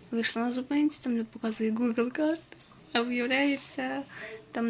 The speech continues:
не зупиняє той автобус, який мені треба. Він, в принципі, туди не їздить. І тому я поїхала в центр. Зараз з центру буду їхати до своєї роботи.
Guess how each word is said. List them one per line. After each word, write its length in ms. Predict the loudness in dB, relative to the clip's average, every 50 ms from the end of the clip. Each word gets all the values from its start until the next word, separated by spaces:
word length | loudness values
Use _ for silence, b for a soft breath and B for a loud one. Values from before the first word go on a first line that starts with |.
| 2 2
не 80 | 0
зупиняє 440 | 0 -2 -2 -2 -2 0 0 -2 -2
той 420 | -4 -4 -4 -4 -4 -4 -6 -6 -8
автобус, 500 | -10 -10 -6 -4 -4 -4 -4 -6 -10 -10 -8
який 140 | -4 -4
мені 180 | -2 -2 -2 -2
треба. 380 | -2 -2 -2 -2 -2 -4 -6 -6 -8 -10 -12 -12 -12 -6 -2
Він, 100 | -2 -2
в 20 | 0
принципі, 380 | 0 0 0 -2 -4 -12 -14 -10
туди 160 | -8 -6 -4 -4
не 100 | -2 -2
їздить. 340 | -2 -4 -4 -6 -10 -12 -12 -14 B B B B B B B B B B B B B -4
І 420 | -2 0 2 2 2 2 0 0 -2 0
тому 160 | 0 0 2
я 100 | 0 -2
поїхала 420 | -2 -2 -4 -4 -4 -4 -6 -8
в 60 | -8 -6
центр. 440 | -4 -2 0 0 0 0 -2 -2 -4 B B B B B B B B B B B -20 -20 -20 -20 -20 -20 -16 -10 -10 -10 -10 -10 -14 -8 -4
Зараз 260 | -2 -2 -2 -4 -6
з 40 | -4
центру 380 | -2 0 0 0 -2 -4 -8 -8
буду 160 | -8 -4 -4 -2
їхати 920 | -2 -2 -4 -4 -4 -8 -8 -8 -10 -8 -6 -6 -4 -4 -4 -6 -6 -6 -8 -8 -10 -10 -12 -16 -16 -18 -20 -20 -20 -20 -20 -18 -12 -10
до 480 | -6 -4 -2 -2 -2 -2 -2 -2 -4 -4
своєї 340 | -6 -4 -4 -2 -2 -2
роботи. 440 | -4 -4 -6 -6 -8 -8 -6 -6 -6